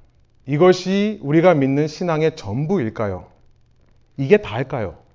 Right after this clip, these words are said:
그래서 저는 이야기를 조금 바꾸어 보겠습니다. 똑같이 이제 건널목을 건너는 상황에 있습니다. 빨간불이에요.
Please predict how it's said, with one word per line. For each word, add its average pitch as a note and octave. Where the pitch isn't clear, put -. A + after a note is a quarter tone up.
그래서 E3+
저는 F#3
이야기를 G3
조금 C4
바꾸어 D#3
보겠습니다. C3
똑같이 A3
이제 F3+
건널목을 F#3+
건너는 D#3
상황에 D#3+
있습니다. A#2
빨간불이에요. F#3+